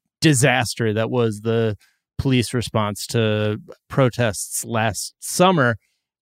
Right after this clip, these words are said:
And it basically, like, one of the things that they say the police got wrong is that they struggled to handle the disparate nature of last summer's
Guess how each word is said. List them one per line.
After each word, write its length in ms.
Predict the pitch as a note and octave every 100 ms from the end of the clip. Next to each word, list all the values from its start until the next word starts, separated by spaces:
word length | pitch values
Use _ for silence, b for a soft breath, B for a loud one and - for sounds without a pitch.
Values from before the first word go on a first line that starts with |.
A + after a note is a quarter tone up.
| -
And 480 | D3 C#3 C3 C3 - -
it 220 | - D#3 B2 _ _ _ _ -
basically, 800 | F3 F3+ F#3+ E3+ D#3 D3 C#3 C3+ -
like, 220 | D3+ C3+
one 200 | D3+ D#3+
of 140 | D3+
the 120 | C3+
things 320 | B2 C#3+ C#3 A2
that 200 | C3 B2
they 160 | B2+
say 580 | G#2+ C#3+ C3+ B2 A#2+ A#2 - D3+
the 140 | B2
police 340 | B2+ C#3+ C#3+ -
got 240 | B2+ A2+
wrong 500 | C3 C#3 D#3 C3 C3+ - _ _ _
is 300 | - D#3+ B2+
that 360 | A#2 B2+ B2+ B2+ _
they 380 | F3 B2 C3+ C3
struggled 580 | - - D3 D3+ F3+ F3+
to 80 | E3+
handle 360 | E3 E3 E3+
the 140 | C#3+ B2+
disparate 640 | A2 D#3+ - - F3+ D#3+
nature 380 | D#3 F3+ - D3+
of 100 | A2+
last 280 | B2 B2+ -
summer's 320 | C3+ C3